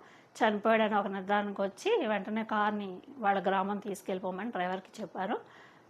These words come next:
తండ్రి హడావుడిలో పాపం డబ్బులు అరేంజ్ చేసుకోవాలి కొడుకు ఆపరేషన్కి, ట్రీట్మెంట్కి అనేసి ఆ అతను అరేంజ్‌మెంట్స్‌లో అతను ఉండడంతో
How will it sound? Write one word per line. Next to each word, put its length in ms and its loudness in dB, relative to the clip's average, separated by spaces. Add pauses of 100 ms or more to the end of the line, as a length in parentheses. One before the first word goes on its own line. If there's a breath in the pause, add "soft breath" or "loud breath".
(140)
తండ్రి 600 4
హడావుడిలో 440 6
పాపం 320 0
డబ్బులు 280 4
అరేంజ్ 300 2
చేసుకోవాలి 420 0
కొడుకు 460 0
ఆపరేషన్కి, 840 0
ట్రీట్మెంట్కి 580 -4
అనేసి 320 -2
ఆ 100 6
అతను 400 2
అరేంజ్‌మెంట్స్‌లో 680 0
అతను 300 -2
ఉండడంతో 600 -2